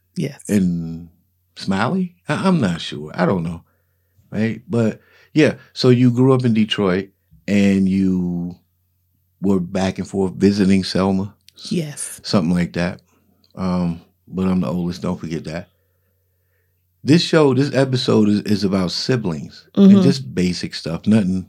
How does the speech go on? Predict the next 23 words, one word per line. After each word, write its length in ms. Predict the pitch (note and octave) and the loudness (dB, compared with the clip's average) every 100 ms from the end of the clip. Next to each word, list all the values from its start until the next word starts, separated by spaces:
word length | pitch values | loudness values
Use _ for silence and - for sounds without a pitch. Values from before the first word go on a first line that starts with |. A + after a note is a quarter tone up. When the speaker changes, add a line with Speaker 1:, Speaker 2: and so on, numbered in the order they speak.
| _ - | _ -2
Speaker 2:
nothing 400 | A2 G2+ F2+ E2+ | 0 0 -4 -4
deep 400 | F2 F2 F2 _ - | -4 -4 -6 _ -12
or 140 | F2 | -8
whatever. 420 | F2 F2 D2+ D2 - _ _ - _ | -4 -4 -6 -10 -16 _ _ -20 _
Because, 440 | - A2 A2+ G2+ - _ _ _ _ _ - | -8 2 4 2 -2 _ _ _ _ _ 0
because 560 | A#2 - B2 A2 G2 _ _ _ | 0 4 2 2 -2 _ _ _
with 280 | G2 B2+ B2+ - - | 0 2 2 -2 -4
her, 380 | D3+ F2+ E2 _ _ - | 0 0 -4 _ _ 4
right, 140 | G3 | 8
Speaker 3:
Mm-hmm. 120 | G#3+ | 8
Speaker 2:
with 120 | D3+ E2+ | 6 2
Aldria, 640 | G#2+ G2 B2+ C3+ F2+ F#2 _ _ _ _ _ _ _ _ | 0 0 2 2 2 -2 _ _ _ _ _ _ _ _
I 180 | - B2+ | -4 0
went 400 | C#3 C3+ A#2 - | 2 4 2 2
for, 840 | - G#2+ G2+ F#2+ F#2+ F#2 F2+ F#2 F#2 _ _ _ | -4 -2 2 2 0 -2 -4 -6 -10 _ _ _
I 200 | G#2+ A2+ | -10 -6
met 340 | A2 A#2+ G#2 | -4 -2 -4
you 140 | G2+ G#2 | -4 -4
when 100 | A2 | -2
I 80 | G#2 | -2
was 140 | F#2+ | -4
like, 160 | F#2 E2+ | -8 -10
what, 220 | D2 C2 | -14 -16